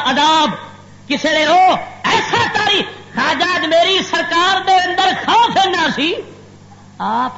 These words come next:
دا جسم مبارک کمبنا کسے لے تے پیلا پے جانا تے فرمانا کہ بیلیو، جیڑے قبراں وچ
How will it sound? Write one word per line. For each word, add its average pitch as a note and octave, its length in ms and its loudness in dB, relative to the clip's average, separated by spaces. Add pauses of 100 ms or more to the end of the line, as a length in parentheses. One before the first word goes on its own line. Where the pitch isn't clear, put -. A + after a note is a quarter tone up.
دا B3 80 -4 (100)
جسم A#3 260 -10
مبارک A3+ 420 -8
کمبنا G#3 380 -8
کسے A#3+ 240 -12
لے B3 240 -8
تے A#3 160 -12
پیلا A3 360 -6
پے A#3+ 180 -4
جانا C4 280 -4 (340)
تے C4 180 0
فرمانا B3+ 460 0 (1300)
کہ G#3+ 160 -8
بیلیو، C#4+ 380 0 (1500)
جیڑے B3 300 -2 (100)
قبراں B3+ 360 -2
وچ C4 180 -6